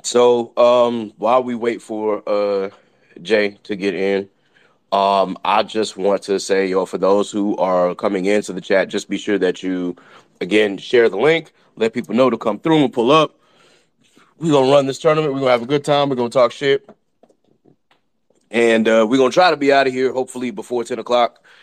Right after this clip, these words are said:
Um, if we run a little over, it is what it is. But I know the last tournament that we did, we ran past almost eleven.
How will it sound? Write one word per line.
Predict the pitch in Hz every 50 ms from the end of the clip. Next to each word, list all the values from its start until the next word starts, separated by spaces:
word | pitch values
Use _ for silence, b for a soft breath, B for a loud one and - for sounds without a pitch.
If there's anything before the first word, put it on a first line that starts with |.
| b b _
Um, | 98 101 107 101 -
if | 104 110 123
we | 131 123
run | 120 123 120 120
a |
little | 117 113 113 110
over, | - 110 113 110 113 113 110
it | 107
is | 107 107 101 104
what | 101 98
it | 98 92
is. | 101 104 107 104 98 95
But | - 104 101 101 - - b b b b b b b
I | 104 117
know | 117 113
the | 92 92
last | 113 139 139 131 -
tournament | - 139 120 120 120 104 95
that | 117 110 110 107 -
we | 110 113 110
did, | 98 107 107 104 104 101
we | 101 104 117 120 117 113 110 101 87 - _ - 87 - - _
ran | 101 113 117 113 110
past | 110 120 120 120 113 110 - - - _ _ _ _ _ _ _
almost | 110 117 110 104 - 95
eleven. | 92 120 131 120 101 101 101